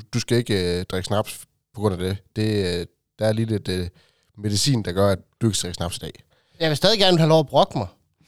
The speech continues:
Speaker 1: Det må du
Speaker 2: Fordi
Speaker 1: også
Speaker 2: for,
Speaker 1: gerne.
Speaker 2: altså, det skal siges, at, øh, jeg sidder og kigger, øh, kampen er slut. Jeg sidder og kigger op på, øh, på den der, øh, kære målscorer, vi har deroppe, og tænker,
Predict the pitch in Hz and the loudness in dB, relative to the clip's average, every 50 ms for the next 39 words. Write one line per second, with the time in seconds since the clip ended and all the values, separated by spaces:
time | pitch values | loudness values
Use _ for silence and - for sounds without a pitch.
0 | _ - - - 127 151 165 151 139 131 - 202 175 202 - - 180 170 185 180 | _ -20 -4 0 2 4 6 6 8 8 8 6 6 6 4 4 4 2 0 2
1 | 160 202 202 - - - 160 214 240 247 262 233 - - - 180 180 180 - - | 2 2 2 2 0 0 0 2 2 4 4 2 0 2 2 2 2 2 0 2
2 | 190 175 170 170 185 190 190 - 233 214 185 175 - 214 214 190 175 131 120 - | 4 6 6 8 6 6 6 6 4 4 4 4 2 0 2 4 4 2 4 2
3 | 143 135 127 127 123 113 120 - 170 170 160 151 - 127 113 - - 175 202 - | 0 0 0 0 0 -2 -2 0 0 0 0 0 -4 -6 -6 0 0 0 0 0
4 | - - - - - - - _ 165 160 - 185 160 139 131 - - - 185 156 | -2 -12 -20 -18 -20 -20 -8 _ 0 0 2 4 4 2 2 0 -2 -2 0 2
5 | 156 131 120 131 120 - _ - 123 113 113 113 110 104 98 - - - - - | 4 4 4 4 2 -2 _ -8 -6 -4 -4 -4 -6 -6 -6 -8 -10 -10 -12 -14
6 | - - - - - 123 113 120 120 107 117 113 113 101 90 85 78 78 85 - | -14 -16 -18 -12 -8 -8 -6 -6 -4 -4 -4 -2 -2 -2 -2 -4 -4 -6 -8 -12
7 | - - - _ _ _ _ _ - - 123 123 120 113 101 117 143 185 214 196 | -16 -20 -20 _ _ _ _ _ -6 -2 0 0 0 0 0 2 2 2 2 0
8 | - - 165 151 147 147 143 165 175 156 143 143 156 180 170 160 - 156 143 135 | 0 0 2 2 2 2 2 2 4 4 4 4 4 2 2 -2 -2 -4 -2 -2
9 | 131 | -2